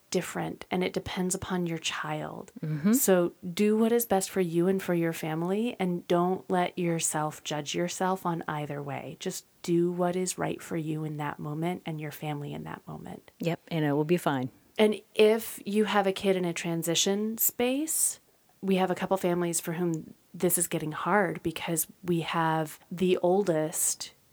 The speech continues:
Speaker 1: who's well into reading age and, and now is a bit old for the nursery,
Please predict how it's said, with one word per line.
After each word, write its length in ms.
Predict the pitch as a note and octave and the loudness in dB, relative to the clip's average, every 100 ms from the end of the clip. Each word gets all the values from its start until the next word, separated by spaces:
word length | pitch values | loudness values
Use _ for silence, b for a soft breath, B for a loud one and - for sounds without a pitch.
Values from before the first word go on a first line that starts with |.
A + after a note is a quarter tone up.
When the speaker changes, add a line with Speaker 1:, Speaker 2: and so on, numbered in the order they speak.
| - | -6
Speaker 1:
who's 380 | F3+ E3 D#3+ - | -2 0 0 0
well 280 | E3 F3 F3 | 2 2 2
into 220 | F3 E3+ | 0 -2
reading 340 | D#3+ F3+ G#3+ | -2 0 0
age 300 | F#3+ E3 D#3 D#3+ | 0 0 -2 -2
and, 220 | D3+ D3+ | -4 -4
and 180 | - D#3+ | -6 -4
now 220 | D#3 D#3 | -2 0
is 100 | F3+ | 2
a 60 | F#3 | 2
bit 240 | F3 E3+ - | 4 2 2
old 320 | D#3+ G3 G#3+ | 0 0 0
for 160 | - | -4
the 100 | D#3 | -2
nursery, 760 | F#3 B3 - F3 D3 D3 D#3+ | 0 0 2 0 0 -2 -6